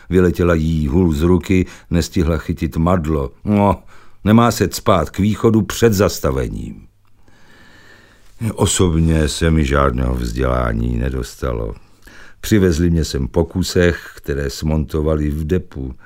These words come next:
Člověk, tedy souprava metra,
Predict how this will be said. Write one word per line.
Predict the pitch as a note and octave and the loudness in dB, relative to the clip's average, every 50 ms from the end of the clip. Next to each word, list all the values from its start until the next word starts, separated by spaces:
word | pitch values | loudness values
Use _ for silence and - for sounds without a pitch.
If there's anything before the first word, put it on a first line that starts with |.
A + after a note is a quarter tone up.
| - - - - - _ | -20 -20 -20 -20 -20 _
Člověk, | - - - G#2 A#2 C3 B2+ A#2 F#2+ F2 D#2+ D2 - - - - | -4 2 4 4 4 4 4 4 2 2 2 0 -4 -8 -12 -6
tedy | - D#2+ C#2 C2 C#2+ C#2 C#2 B1 - | -4 -4 -2 -2 -2 -4 -4 -6 -8
souprava | - - - D2 D2 C#2 - D2+ D#2 D2+ D2 D#2 D2+ | -10 -6 -4 -4 -4 -4 -2 0 0 0 2 2 2
metra, | D2+ E2 F#2+ F#2+ - - F2+ F2 D#2 | 2 0 0 -2 -2 0 0 0 0